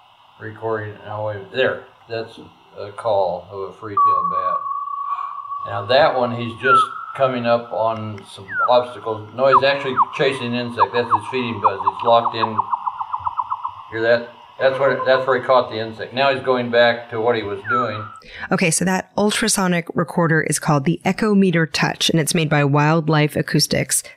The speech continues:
Speaker 2: They're not sponsors. They just make cool gadgets for scientists and friends to animals. And this thing can plug into an iPhone or an iPad.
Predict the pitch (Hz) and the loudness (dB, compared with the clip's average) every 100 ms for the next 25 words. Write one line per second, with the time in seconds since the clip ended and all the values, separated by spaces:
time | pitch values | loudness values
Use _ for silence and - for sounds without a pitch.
0 | _ 165 156 165 214 - 131 131 165 196 | _ 2 4 2 0 0 0 2 0 -2
1 | - - 165 160 151 160 - - 165 160 | -4 0 2 2 0 -2 -2 -2 2 0
2 | 165 - 175 - 156 147 151 - - - | 0 -4 -2 0 4 4 4 2 0 2
3 | 170 160 160 156 156 143 139 127 - - | 2 4 2 2 2 0 0 2 0 -2
4 | - - - - 185 180 175 - 190 196 | -8 -10 -10 -4 0 2 2 0 -2 0
5 | 220 202 185 - 202 202 190 185 180 - | 0 2 0 0 0 2 2 2 0 2
6 | 160 156 165 160 151 139 151 151 151 151 | 2 4 4 4 4 4 2 2 4 2